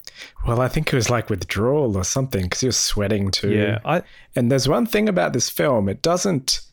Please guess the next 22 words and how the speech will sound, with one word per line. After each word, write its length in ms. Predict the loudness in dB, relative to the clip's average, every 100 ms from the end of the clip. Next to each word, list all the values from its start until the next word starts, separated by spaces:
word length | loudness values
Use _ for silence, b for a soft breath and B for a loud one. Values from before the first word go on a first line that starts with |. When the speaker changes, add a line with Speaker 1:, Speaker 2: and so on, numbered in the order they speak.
| -6
Speaker 1:
try 340 | -4 0 0
to 140 | 0 0
Hollywood 520 | 0 2 2 2 0
things 260 | 0 0 0
up 200 | -2 -2
and 120 | -2
make 180 | -2 -2
things 240 | -4 -4
pretty. 440 | -4 -2 0 -2 -4
It 120 | -6
Speaker 2:
No. 120 | -6
Speaker 1:
tries 360 | 0 2 0 0
the 140 | 0
Speaker 2:
It 180 | 2 2
Speaker 1:
reverse 80 | 2 2 0 -2
Speaker 2:
does. 80 |
Speaker 1:
and 80 | -2
makes 280 | -2 -2 -4
people 420 | -6 -2 0 0 -2
really 400 | 0 0 0 -2 -2
ugly 580 | -2 0 -2 -2 -4
and 180 | -6 -10